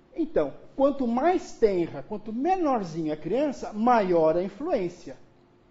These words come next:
né? E aos poucos, essa influência vai diminuindo, porque o próprio ser humano vai adquirindo capacidades,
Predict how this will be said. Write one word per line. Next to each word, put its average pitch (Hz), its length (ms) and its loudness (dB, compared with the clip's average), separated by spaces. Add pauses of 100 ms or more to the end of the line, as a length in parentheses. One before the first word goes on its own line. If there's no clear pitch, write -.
(360)
né? 214 200 -6 (200)
E 220 120 4
aos 226 240 4
poucos, 240 800 0
essa 196 260 -2
influência 185 840 -6 (360)
vai 156 340 -4
diminuindo, 240 1000 -4 (320)
porque 262 500 2 (240)
o 339 160 4
próprio 185 420 2
ser 214 220 0
humano 214 360 -2
vai 214 320 0
adquirindo 220 720 -4
capacidades, 226 960 -2